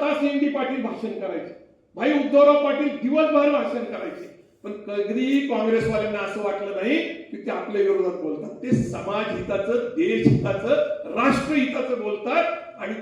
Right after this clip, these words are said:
त्यांनी केलेली मांडणी नंतर कायद्यात रूपांतरित करून न्याय देणारे त्यावेळेसचे राज्य करतील.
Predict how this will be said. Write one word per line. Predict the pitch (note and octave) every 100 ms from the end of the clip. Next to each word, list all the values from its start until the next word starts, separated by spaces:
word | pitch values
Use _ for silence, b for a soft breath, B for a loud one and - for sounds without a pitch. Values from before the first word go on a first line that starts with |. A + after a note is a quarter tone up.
| -
त्यांनी | G3 G3+ - - A3 C#4
केलेली | D4+ C4 A3 A3 A3+
मांडणी | - F#3+ G#3+ B3 D4+ F4 F4 - -
नंतर | G#3 A#3 A3+
कायद्यात | - F#3+ F#3 F#3+ B3+ B3+
रूपांतरित | A#3 A#3+ A3 A3+ A3 -
करून | G#3 G#3
न्याय | G#3+ A#3+
देणारे | A#3+ A3+ A3 G#3+ D4 - - -
त्यावेळेसचे | A3+ A3 A3 A3
राज्य | G#3 F#3+ F#3+ F#3
करतील. | - -